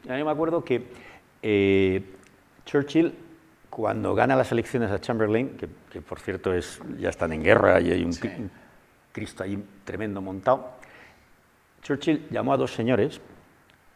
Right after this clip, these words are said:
Speaker 1: a uno fue al director de la London Business School, cuyo nombre me vais a disculpar, pero no recuerdo, y a otro que, un tal Maynard Keynes, ¿no?
Speaker 2: Ajá.
Speaker 1: Y les llamó a los dos y les dijo, Mira, señores, va, estamos en una guerra, la vamos a ganar. Es la visión del político, vamos a ganarla,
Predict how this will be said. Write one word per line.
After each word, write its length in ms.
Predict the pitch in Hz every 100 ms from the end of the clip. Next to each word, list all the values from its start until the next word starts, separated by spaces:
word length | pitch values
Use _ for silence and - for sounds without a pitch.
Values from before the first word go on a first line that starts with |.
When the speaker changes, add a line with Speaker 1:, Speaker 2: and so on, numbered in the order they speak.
| _
Speaker 1:
a 80 | 95
uno 180 | 113 123
fue 200 | - 117
al 60 |
director 360 | 98 85 - 123
de 80 | 104
la 100 | 87
London 300 | 120 104 87
Business 320 | 113 113 104
School, 300 | - 120 110 110 -
cuyo 180 | 82 85
nombre 280 | 95 92 -
me 80 |
vais 120 | 85 87
a 20 |
disculpar, 380 | 85 80 69 -
pero 180 | - 76
no 140 | 98
recuerdo, 400 | 101 92 90 92 - - - - - - _
y 80 | 104
a 60 | 127
otro 220 | 131 143
que, 160 | 120
un 140 | 120 120
tal 260 | 127 127
Maynard 400 | 117 113 123 120
Keynes, 520 | - 82 73 67 - - -
¿no? 100 | 139
Speaker 2:
Ajá. 200 | - - - - - -
Speaker 1:
Y 80 | 104
les 140 | 101
llamó 220 | 113 135
a 20 |
los 160 | 156 147
dos 200 | 156 151 -
y 60 |
les 120 | 107
dijo, 200 | 95 95
Mira, 160 | 101 92
señores, 260 | 87 82 - - -
va, 100 | 123
estamos 240 | - 143 151
en 60 | 127
una 80 |
guerra, 260 | 80 80 - - -
la 100 | 92
vamos 160 | 104 101
a 60 |
ganar. 260 | 85 73 - - _ _ _ _ _ _ _ _ _ _
Es 120 | 104 101
la 80 |
visión 200 | 95 104
del 120 | 98 90
político, 400 | 76 69 82 - _
vamos 320 | - 113 117 101
a 60 |
ganarla, 440 | 82 71 - -